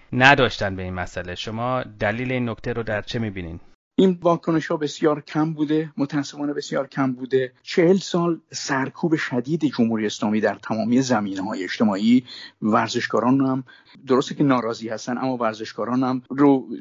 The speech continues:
Speaker 2: طوری تطبیق کرده که اونها نتونن صداشون رو به مردم برسونن. من بر این نظرم که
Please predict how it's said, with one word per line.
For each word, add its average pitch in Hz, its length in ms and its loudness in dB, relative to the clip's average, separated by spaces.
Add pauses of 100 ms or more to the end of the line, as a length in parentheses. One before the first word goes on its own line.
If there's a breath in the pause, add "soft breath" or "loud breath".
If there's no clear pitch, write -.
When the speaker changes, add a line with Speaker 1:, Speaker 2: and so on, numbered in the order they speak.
(140)
Speaker 2:
طوری 170 380 4
تطبیق 147 560 -6
کرده 139 420 2
که 143 300 0
اونها 131 300 2
نتونن 131 440 0
صداشون 104 540 -6
رو 101 160 -6 (280 loud breath)
به 107 340 2 (180)
مردم 110 420 0
برسونن. 98 560 -6 (300 loud breath)
من 160 400 2 (180)
بر 127 120 4
این 143 180 4
نظرم 127 360 0
که 127 340 0